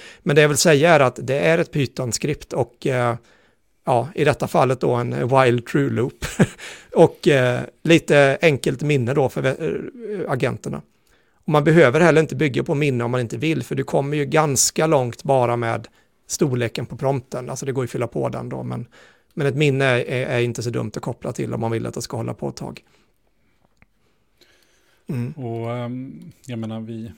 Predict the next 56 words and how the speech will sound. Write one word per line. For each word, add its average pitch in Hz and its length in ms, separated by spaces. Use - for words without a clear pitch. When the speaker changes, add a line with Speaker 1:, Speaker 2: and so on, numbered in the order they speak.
Speaker 2:
eh, 135 220
på 139 80
to-, 135 160
på, - 180
på 131 140
det 127 220
temat 123 440
så 135 100
var 127 80
jag 127 120
bara 123 160
tvungen 127 380
att 120 60
gå 120 60
in 117 160
och 113 100
titta 123 400
och, 135 180
och 120 100
givetvis, 123 840
ehm, 120 460
Watch - 300
Me 117 200
Forever, 120 840
här 123 220
den 117 180
här 113 280
Speaker 1:
<laughs> - 200
Speaker 2:
Seinfeld-inspirerade 135 920
Speaker 1:
Är 160 40
den 185 140
igång 185 280
igen? 123 460
Speaker 2:
serien. 117 360
Speaker 1:
Ja. 147 280
Speaker 2:
Ja, 175 60
men 175 140
den 160 160
gick 139 140
igång 135 420
ganska 135 360
när, 139 360
direkt 135 320
efter 131 180
avstängningen 127 640
där, 120 120
så, 127 240
så, - 280
så 131 100
den 135 140
har 143 80
varit 139 160
igång 120 240
ganska 117 260
länge 123 360
nu. 127 140